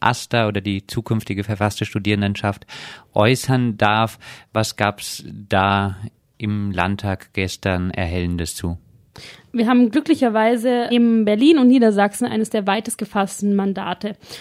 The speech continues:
Speaker 2: Die Sache ist die, dass die Themen nie richtig abgrenzbar sind. Das ist natürlich auch immer der Raum, in dem Recht spielt. Es ist niemals so eindeutig,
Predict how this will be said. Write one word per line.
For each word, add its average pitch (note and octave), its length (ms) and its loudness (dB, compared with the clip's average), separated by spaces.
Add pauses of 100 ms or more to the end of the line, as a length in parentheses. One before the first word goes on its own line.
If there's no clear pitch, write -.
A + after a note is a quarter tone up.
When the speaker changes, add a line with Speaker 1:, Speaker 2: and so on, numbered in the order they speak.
(160)
Speaker 2:
Die B3+ 120 2
Sache C4+ 180 4
ist C#4 140 2
die, D4 80 2
dass C#4 200 4
die B3 380 2
Themen C#4+ 420 8
nie C#4+ 260 10
richtig G#3+ 380 -2
abgrenzbar G3 720 0
sind. G3+ 300 2
Das A3 100 2
ist A#3+ 140 -2
natürlich A#3+ 400 2
auch G#3 80 0
immer A#3+ 260 6
der G3+ 440 4
Raum, G#3+ 340 6
in G#3+ 140 2
dem G#3 180 2
Recht G3 320 -2
spielt. C4+ 360 0
Es - 140 -4
ist G#3+ 160 -6
niemals A#3 500 4
so A#3+ 140 4
eindeutig, G#3+ 800 0